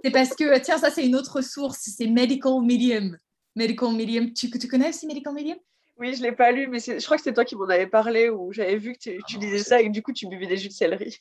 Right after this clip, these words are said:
Speaker 1: J'avais écouté un de ses podcasts, c'est un mec qui, euh, qui canalise, euh, l'esprit, euh, de la guérison ou un truc comme ça.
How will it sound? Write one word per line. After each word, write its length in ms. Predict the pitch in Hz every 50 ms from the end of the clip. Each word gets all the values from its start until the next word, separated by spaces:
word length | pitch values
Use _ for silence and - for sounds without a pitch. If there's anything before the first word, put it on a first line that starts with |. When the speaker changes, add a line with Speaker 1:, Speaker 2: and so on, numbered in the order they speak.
| _ _
Speaker 1:
J'avais 380 | 180 180 175 165 175 180 170
écouté 340 | 185 190 185 - 190 - 240
un 80 | 214 214
de 60 | 202
ses 140 | - 196 185
podcasts, 520 | 185 185 180 - - 180 180 196 196 - -
c'est 60 | 175
un 120 | 160 160
mec 200 | 165 180 208 202 -
qui, 220 | - - 190 170
euh, 80 | 165 165
qui 160 | 165 - 170 -
canalise, 640 | - 196 190 190 190 185 190 185 202 196 175 180
euh, 260 | 185 175 170 165 165 165
l'esprit, 800 | 170 180 185 180 - - - - - 220 214 208 208 196 180
euh, 400 | 175 175 165 160 160 160 160 156 151 156 151 156 170 170 165
de 80 | - 175
la 140 | 170 175 175
guérison 540 | 165 185 175 165 175 170 170 170 196 202 196
ou 20 |
un 60 | 160
truc 160 | 151 - _
comme 140 | - 180 170
ça. 200 | - - 175 202